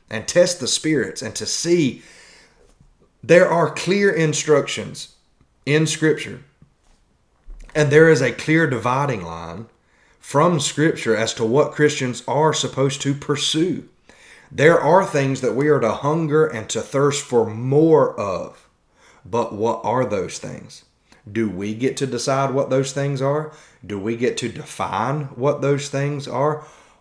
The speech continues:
Or has God in his infinite wisdom and in his grace and in his mercy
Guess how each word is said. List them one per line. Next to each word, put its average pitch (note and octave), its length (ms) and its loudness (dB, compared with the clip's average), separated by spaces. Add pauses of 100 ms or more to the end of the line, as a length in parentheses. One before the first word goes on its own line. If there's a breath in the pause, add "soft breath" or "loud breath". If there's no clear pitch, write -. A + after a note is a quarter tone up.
(200 loud breath)
Or C3 800 2 (540)
has A2+ 260 -6
God C3 420 0
in A2+ 120 -6
his A#2 180 -8
infinite A#2+ 460 -6
wisdom G#2 500 -2
and G2+ 100 -8
in A2+ 100 -6
his A2+ 200 -6
grace A2+ 500 -2
and G#2+ 140 -6
in G#2+ 80 -6
his F#2 180 -8
mercy G2+ 540 -4